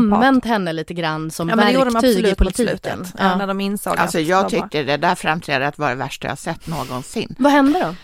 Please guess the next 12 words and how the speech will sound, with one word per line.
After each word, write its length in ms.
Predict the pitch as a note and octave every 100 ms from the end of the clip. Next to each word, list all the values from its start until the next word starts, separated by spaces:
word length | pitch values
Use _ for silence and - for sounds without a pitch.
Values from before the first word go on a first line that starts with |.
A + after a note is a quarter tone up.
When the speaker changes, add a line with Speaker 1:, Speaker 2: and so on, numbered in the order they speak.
| - - - - - G3+
Speaker 3:
Ja, 140 | - C#3+
men 180 | E2+ D#4
alltså, 220 | A#3+ D#3+ -
jag 320 | E3 E3 B2
vill 200 | C3 D3+
inte 260 | C4 - B2
veta 640 | B2 C#3+ C4 - - - D4
att 100 | -
statsministern 720 | - F#3+ - D#3+ B2 - C3+
köper 500 | - B2 - C3+ B2
halvgräddad 720 | - - D#3 C#3+ C3 G2 - -
pizza 420 | - - - -